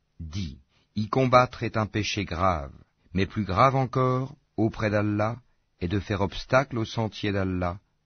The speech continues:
d'être impie envers celui-ci et la mosquée sacrée, et d'expulser de là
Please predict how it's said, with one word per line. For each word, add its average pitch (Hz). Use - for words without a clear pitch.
d'être 82
impie 92
envers 95
celui-ci 82
et 87
la 82
mosquée 76
sacrée, 101
et 98
d'expulser 110
de 90
là 76